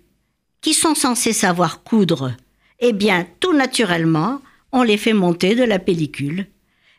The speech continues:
Les années trente vont amorcer le déclin de ces stylistes hors pair.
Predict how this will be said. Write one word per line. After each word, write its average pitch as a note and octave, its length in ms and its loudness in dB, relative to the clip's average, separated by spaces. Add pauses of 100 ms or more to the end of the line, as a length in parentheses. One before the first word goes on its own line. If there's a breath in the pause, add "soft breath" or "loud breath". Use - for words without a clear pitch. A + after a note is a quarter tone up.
Les A#3+ 220 2
années A#3+ 260 0
trente B3 300 0
vont A3+ 140 2
amorcer G#3 480 0
le G3 120 2
déclin F#3 460 0
de G3 100 2
ces F#3 200 0
stylistes F#3 680 -4 (200)
hors G3+ 200 -2
pair. B2+ 460 -4